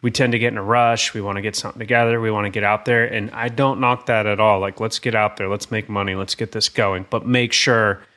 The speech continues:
that you're putting the proper considerations into it. Other than that, I hope everyone has a good week. And I'm super pumped to be at the show. I'm super pumped to get out of Houston and get on the road and just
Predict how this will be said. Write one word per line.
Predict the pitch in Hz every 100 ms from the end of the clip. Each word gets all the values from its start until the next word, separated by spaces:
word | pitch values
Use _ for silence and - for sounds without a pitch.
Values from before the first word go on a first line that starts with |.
| _ _ _ -
that | 123 -
you're | 123
putting | - 135 127
the | 110
proper | - 120 110 110 101
considerations | 113 107 - 110 101 104 - 104 98
into | 98 95 - 101
it. | 95 - -
Other | 131 127 135
than | 135 120
that, | 113 117 117 - _ _ _
I | 117
hope | 110 113
everyone | 110 110 107
has | 107 101
a |
good | 98 104
week. | 98 113 107 - - _
And | 113 107 101 101 98 - - _ _ _ _ -
I'm | 101 101 98 101 _ _ -
super | - 156 156 139
pumped | - 120 113
to | 117
be | 113
at | 107
the | 107
show. | - 113 104 104
I'm | 101 104 98
super | - 135 127
pumped | 127 117 -
to |
get | 120 110
out | 110
of | 107
Houston | 107 104 - 107
and | 101
get | 104
on | 101 101
the | 98
road | 98 101 101 98 - - _ _
and | 101 98
just | 101 95 -